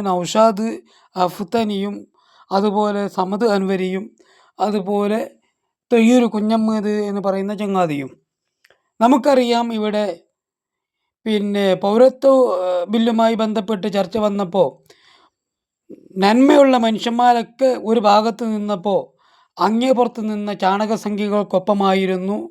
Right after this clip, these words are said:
ഈ പറഞ്ഞ മൂന്നാലെണ്ണം നില ഉറപ്പിച്ചിരുന്നത്. ചാണകസംഖ്യകളെ ന്യായീകരിച്ചുകൊണ്ടും ആ പൗരത്വത്തിനെതിരെ മുസ്ലിങ്ങൾക്ക് പൗരത്വം വേണ്ട എന്ന് അവകാശപ്പെട്ടുകൊണ്ടും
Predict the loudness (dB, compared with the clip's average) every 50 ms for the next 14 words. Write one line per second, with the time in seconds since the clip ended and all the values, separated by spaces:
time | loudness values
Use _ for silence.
0 | _ _ _ _ _ _ -4 0 0 0 2 0 0 0 -2 -4 -4 -4 -4 -2
1 | 0 0 0 2 0 0 -2 -4 -6 -8 -8 -8 -6 -4 -4 -4 -6 -8 -12 -16
2 | _ _ _ -4 -4 -4 -4 -6 -8 -6 -4 -2 -2 -2 -2 -2 -4 -4 -8 -12
3 | _ _ _ _ _ _ _ _ _ _ _ _ _ _ _ _ _ _ 2 4
4 | 4 4 2 2 2 2 2 2 0 0 2 0 0 0 0 0 0 0 0 0
5 | -2 -2 -2 -4 -4 -4 -4 -4 -2 -2 -2 -4 -4 -6 -8 -10 -18 _ _ _
6 | _ _ _ _ _ _ _ _ _ _ _ 2 4 4 4 4 4 4 6 6
7 | 6 4 4 2 0 0 0 -2 0 -2 -2 -2 -2 -2 -4 -4 -4 -6 -4 -4
8 | -4 -4 -2 -2 -2 0 0 0 0 0 -2 -2 -2 -2 0 0 2 2 4 4
9 | 2 2 2 2 0 0 -2 0 0 0 0 0 -2 -8 -10 -10 -10 -8 -6 -4
10 | -4 -4 -2 -2 -2 -4